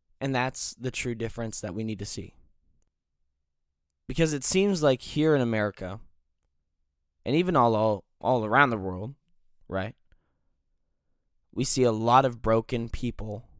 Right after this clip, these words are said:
choosing to live in comfort rather than getting out of their comfort zone and place their life into their calling. I've been so brokenhearted looking back at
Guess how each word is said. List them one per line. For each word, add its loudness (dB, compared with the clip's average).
choosing 0
to -2
live 0
in -6
comfort -6
rather 2
than -2
getting -4
out 0
of 2
their -2
comfort -8
zone -10
and -6
place 0
their -2
life -2
into -10
their -8
calling. -6
I've 2
been 2
so 0
brokenhearted 0
looking -6
back -4
at -4